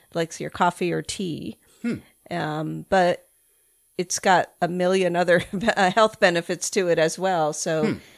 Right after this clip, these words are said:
Speaker 1: it's got, it, I, I always say it's like performing double duty in the body, because not only can you use it to sweeten your tea or coffee, but you can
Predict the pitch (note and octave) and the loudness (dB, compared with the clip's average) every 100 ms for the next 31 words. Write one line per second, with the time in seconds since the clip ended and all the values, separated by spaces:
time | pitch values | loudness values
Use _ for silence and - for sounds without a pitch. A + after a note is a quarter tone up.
0 | _ _ F3+ D#3+ G3+ E3+ E3 - D#3 C#3+ | _ _ -6 -2 4 6 4 0 -6 0
1 | F3+ F3+ F3+ F3+ F3 F3+ - F3 D#3 - | 2 4 4 6 6 4 2 0 0 0
2 | D#3+ - E3+ - E3+ E3+ E3+ D#3+ D#3 D#3+ | -2 -2 -6 -4 -2 -2 0 0 0 -2
3 | D3+ E3+ E3 D#3 C#3 C3+ - - _ - | -2 -4 -4 -6 -8 -10 -12 -20 _ -8
4 | E3 D#3+ D3+ D3+ D3+ D3 - D3+ - D3+ | -6 -4 -2 -4 -4 -8 -10 -12 -10 -10
5 | D#3 - E3+ D#3+ D#3+ D#3 D3+ - D#3 D3+ | -10 -8 -6 -4 -4 -6 -8 -8 -6 -6
6 | D3+ D#3+ D#3+ - - - E3 - D3 D3+ | -6 -6 -8 -10 -12 -8 -8 -6 -10 -8
7 | - D#3 D3 D#3 - - _ - D3+ E3+ | -6 -4 -4 -8 -12 -20 _ -8 -6 -4
8 | C#3+ - D3+ F#3 E3 - - D#3 - D#3+ | -4 -4 -8 -4 -4 -4 -10 -8 -6 -6
9 | D#3 D3 | -6 -8